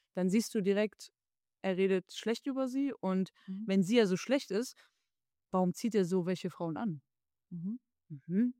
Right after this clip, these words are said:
Speaker 1: Weil das ist ja immer gegenseitig, das,
Speaker 2: Mhm.
Speaker 1: die Energien
Speaker 2: Ja.
Speaker 1: ziehen sich an, ne? Das würde ich machen und ich würde erst mal schauen, wie weit ich gehen kann. Und auf keinen Fall würde ich, ähm,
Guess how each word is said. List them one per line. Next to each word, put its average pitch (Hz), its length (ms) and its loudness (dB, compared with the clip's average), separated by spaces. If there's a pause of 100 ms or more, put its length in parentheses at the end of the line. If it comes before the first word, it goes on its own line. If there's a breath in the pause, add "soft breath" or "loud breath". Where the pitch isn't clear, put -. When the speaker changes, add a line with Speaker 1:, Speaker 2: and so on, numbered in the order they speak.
(120)
Speaker 1:
Weil 175 280 -2
das 190 200 -4
ist 180 120 -8
ja 180 80 -2
immer 226 260 2
gegenseitig, 233 600 0
das, 175 160 -8
Speaker 2:
Mhm. 185 100 -10
Speaker 1:
die 190 100 -2
Energien 180 460 0
Speaker 2:
Ja. 277 40 -2
Speaker 1:
ziehen 254 220 2
sich 269 240 -2
an, 165 260 -6
ne? 220 220 -6 (640)
Das 190 240 -6
würde 302 160 -4
ich - 120 -12
machen 339 280 -6 (760)
und 202 360 2 (100)
ich - 160 -12
würde 208 200 4
erst - 140 -4
mal 185 80 -2
schauen, 180 300 -2
wie 170 100 -2
weit 170 200 -4
ich 190 120 -6
gehen 262 180 0
kann. 165 260 -6 (100)
Und 370 380 0
auf 190 180 -6
keinen 415 320 -4
Fall 302 420 0 (840)
würde 208 400 2
ich, - 440 -6 (360)
ähm, 190 560 -2